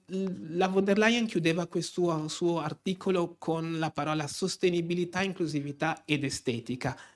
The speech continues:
che sono, eh, ovviamente le t-, tre caratteristiche fondamentali. Un progetto deve essere s-, bello,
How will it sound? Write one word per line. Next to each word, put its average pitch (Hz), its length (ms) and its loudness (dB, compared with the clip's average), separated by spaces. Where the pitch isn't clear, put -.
che 208 120 2
sono, 226 760 6
eh, 160 300 6
ovviamente 202 720 2
le 175 500 6
t-, - 160 0
tre 190 460 4
caratteristiche 143 1080 0
fondamentali. 127 1000 -6
Un 170 120 2
progetto 180 800 -2
deve 139 240 2
essere 117 380 -6
s-, - 140 -20
bello, 156 720 -2